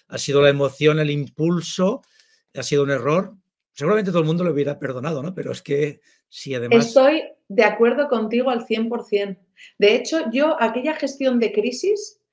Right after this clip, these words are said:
Speaker 2: vi, y, y muchas gestiones de crisis, ¿eh? Ahora podríamos hablar de, eh, de, de, pues eso, de cómo Isabel Díaz Ayuso, de tener una imagen inmaculada, ahora por una cuestión que es ajena a ella, porque el tema de, de su pareja,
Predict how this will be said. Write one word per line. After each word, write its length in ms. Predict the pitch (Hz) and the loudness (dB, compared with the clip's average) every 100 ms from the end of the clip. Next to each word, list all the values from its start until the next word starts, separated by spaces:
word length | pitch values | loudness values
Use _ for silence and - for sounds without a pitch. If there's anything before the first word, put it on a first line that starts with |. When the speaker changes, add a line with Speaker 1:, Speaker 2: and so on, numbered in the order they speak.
| _ - | _ -10
Speaker 2:
vi, 420 | 196 269 320 - - | -4 -2 -2 -6 -4
y, 400 | 214 190 214 202 | -2 -2 -4 -2
y 20 | |
muchas 460 | 190 262 453 262 202 | 0 0 0 -2 -2
gestiones 460 | 196 - 185 175 175 | -4 0 -2 -2 -6
de 120 | 160 | -8
crisis, 480 | 196 269 311 196 - | -4 -6 -2 -4 0
¿eh? 120 | 180 | 0
Ahora 260 | 202 185 190 | 2 0 0
podríamos 480 | 202 202 202 202 196 | 0 2 0 -2 -2
hablar 320 | 180 196 202 | -2 0 0
de, 280 | 208 196 - _ _ | -2 -2 -6 _ _
eh, 340 | 190 190 185 180 | 2 4 4 2
de, 360 | 180 180 175 175 | 2 2 0 -4
de, 400 | 175 170 165 156 | -4 -4 -6 -8
pues 160 | 170 196 | -10 -8
eso, 280 | 190 170 - | -6 -8 -8
de 240 | 175 165 | -8 -6
cómo 520 | - 180 208 208 208 208 | 0 2 4 4 2 0
Isabel 340 | 202 208 202 | -2 0 0
Díaz 240 | 202 202 202 | 2 0 -2
Ayuso, 360 | 190 220 220 | -6 -6 -4
de 60 | 214 | -4
tener 180 | 196 190 | -4 -8
una 120 | 196 | -8
imagen 520 | 202 202 - 202 196 - | -8 -10 -6 -6 -6 -4
inmaculada, 800 | 202 202 202 202 208 233 262 262 | -2 -2 0 4 4 4 0 2
ahora 420 | 196 208 214 160 | 2 4 4 0
por 160 | 175 170 | 0 0
una 180 | 196 202 | -2 -2
cuestión 360 | 208 - 190 180 | -4 -2 -4 -2
que 80 | |
es 140 | 180 170 | -4 -6
ajena 500 | - 190 196 208 202 | -6 -2 0 0 -2
a 140 | 185 175 | -2 0
ella, 340 | 208 294 403 - | 0 -2 -4 -6
porque 420 | - 165 143 - _ _ _ _ _ | -6 -6 -14 -16 _ _ _ _ _
el 160 | 175 170 | -8 0
tema 280 | 185 190 185 | 2 4 2
de, 420 | 185 180 175 175 | 4 2 2 -2
de 220 | - 170 | -6 -4
su 220 | 165 208 190 | -2 0 2
pareja, 600 | 180 220 214 180 147 | 2 0 -2 -4 -4